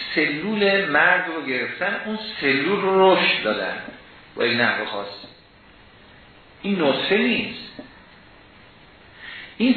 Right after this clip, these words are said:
سلول رشد دادن، بعد به گونه‌ای در آوردن با یک ترکیبات خاص خودش و با یک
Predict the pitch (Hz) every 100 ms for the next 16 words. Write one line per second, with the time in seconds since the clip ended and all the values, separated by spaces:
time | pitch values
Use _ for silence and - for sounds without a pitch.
0 | - 175 170 214 208 190 247 254 - 208
1 | 208 - - - - - - 147 208 247
2 | 240 - - 156 151 135 160 180 247 220
3 | 214 208 202 185 202 190 156 156 147 -
4 | - - 120 120 107 113 110 110 113 -
5 | 117 143 127 120 110 104